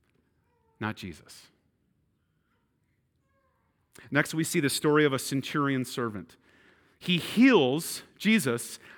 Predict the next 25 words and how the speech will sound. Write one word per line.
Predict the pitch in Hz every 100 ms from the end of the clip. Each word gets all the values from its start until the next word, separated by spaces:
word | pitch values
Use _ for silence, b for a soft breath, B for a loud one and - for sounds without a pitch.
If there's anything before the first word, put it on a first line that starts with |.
| b
just | 220 -
by | 202 180
the |
word | 160 143 190 214
of | 185
his | 160
power. | - - 190 190 117 - - _ _ _ _ _ _ _ _ _ _ _ -
Now, | 165 151
it, | 170 - _ - _ _
make | 170 196 -
sure | 254
you | 208
connect | - 208 214 -
the | 185
dots | 196 196 180
here. | - 120 87 - _ _ _ _ _ -
Anyone | 175 214 220
who | 233
might | 208 196
tell | - 226 220
you, | 190 190 175
"I, | 165
uh, | 170 160 156
you | 165
know, | 156